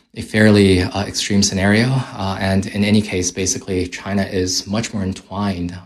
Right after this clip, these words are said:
uh, with the U S than the U S was with the Soviet Union.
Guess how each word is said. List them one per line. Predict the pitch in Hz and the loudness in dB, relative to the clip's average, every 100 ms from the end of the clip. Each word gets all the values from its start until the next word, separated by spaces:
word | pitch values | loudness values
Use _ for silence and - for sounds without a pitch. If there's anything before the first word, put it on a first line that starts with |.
| - | -14
uh, | |
with | 90 92 | -10 -6
the | 90 | -2
U | 87 90 | 0 0
S | 92 87 98 | -2 -4 -6
than | - 90 87 87 | -6 -6 -6 -6
the | 87 | -4
U | 90 90 | -4 -4
S | 87 | -6
was | 90 90 - | -6 -8 -8
with | 90 | -12
the | 90 87 | -12 -10
Soviet | - 92 90 87 | -8 -8 -10 -8
Union. | 92 92 92 98 | -6 -6 -8 -12